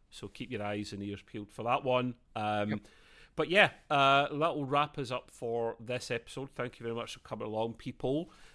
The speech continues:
Speaker 1: Um, I'm not too fussed if you like the thumbs up or thumbs down, but just put comments below about any specials you'd like to see us do. Thank you, Gray,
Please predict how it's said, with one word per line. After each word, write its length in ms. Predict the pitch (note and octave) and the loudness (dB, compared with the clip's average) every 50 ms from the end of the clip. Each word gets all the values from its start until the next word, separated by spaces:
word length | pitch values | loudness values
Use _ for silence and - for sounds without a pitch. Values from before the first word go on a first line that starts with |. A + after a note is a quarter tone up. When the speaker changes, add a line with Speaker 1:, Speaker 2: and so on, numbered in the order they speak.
| _ _ - | _ _ -6
Speaker 1:
Um, 680 | - G#2+ G#2+ G#2+ G#2+ G#2+ G#2+ G#2+ G#2+ A2 A2 A2 A2+ - - - | -2 0 0 2 2 2 2 0 0 -2 -4 -8 -10 -12 -10 -6
I'm 380 | C3 B2 B2 B2 A#2+ A2+ A2 A#2 | -4 -2 -2 -2 -2 -4 -6 -8
not 300 | A#2 B2 C3 C#3 - - | -6 -6 -4 -4 -6 -6
too 120 | - C#3+ | -8 -8
fussed 300 | B2+ - C#3 C#3 - - | -4 -2 -2 -4 -4 -6
if 140 | - - - | -12 -12 -10
you 80 | C3 A#2+ | -8 -6
like 300 | A#2+ A#2+ C3 B2+ - - - | -6 -6 -6 -8 -10 -12 -8
the 200 | C3 A#2 A2+ A2+ | -6 -6 -6 -6
thumbs 300 | - - C3+ B2 A2+ B2+ | -6 -8 -8 -8 -8 -8
up 220 | B2 B2 - - | -8 -8 -8 -8
or 60 | A#2+ A2 | -10 -10
thumbs 320 | - - B2 B2 A#2 - | -8 -8 -8 -8 -8 -8
down, 220 | - B2+ C#3 C#3+ | -6 -6 -6 -6
but 180 | C#3 - - - | -8 -10 -14 -14
just 220 | - - - - | -12 -14 -14 -12
put 120 | - - - - | -14 -16 -12 -8
comments 340 | - B2 A#2 A#2+ A2 - | -8 -6 -6 -6 -8 -8
below 300 | - - A2 A2+ C3 C#3 | -10 -10 -6 -4 -2 -2
about 240 | C#3 C#3 A#2 A2+ A#2 - | -2 -2 -2 -2 -2 -2
any 240 | C#3 B2+ B2+ B2+ B2 | -2 -2 -2 -2 -4
specials 600 | - - - - A#2+ B2 B2 - D3+ C3+ B2+ - | -6 -8 -6 -6 -6 -6 -6 -8 -8 -10 -10 -10
you'd 120 | C3 A2 | -10 -8
like 220 | A2+ A#2 B2 - - | -6 -8 -8 -8 -10
to 80 | - A#2 | -14 -14
see 260 | - - - A#2 A2+ A2 | -12 -10 -8 -6 -4 -4
us 100 | A2 G2+ | -6 -6
do. 240 | - A#2 A2 B2 C#3+ | -6 -6 -4 -4 -6
Thank 280 | - - G#2+ G2 - | -8 -8 -10 -10 -12
you, 60 | - F#2+ | -12 -10
Gray, 220 | A2 A2+ B2 C3 | -6 -6 -6 -6